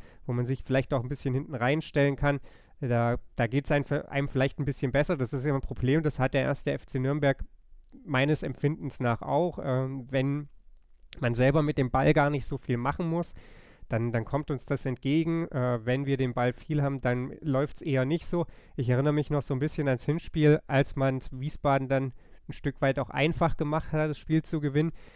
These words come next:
Äh, lass uns mal schon mal vorausblicken auf diesen Dienstag. Ähm, das ist ein Spiel, da geht's jetzt schlicht und ergreifend darum,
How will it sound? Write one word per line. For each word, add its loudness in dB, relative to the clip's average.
Äh, 2
lass 4
uns -2
mal 6
schon -2
mal 2
vorausblicken -2
auf 0
diesen -4
Dienstag. -2
Ähm, -4
das 0
ist -4
ein 0
Spiel, 4
da 4
geht's -2
jetzt -2
schlicht -2
und 0
ergreifend 2
darum, 2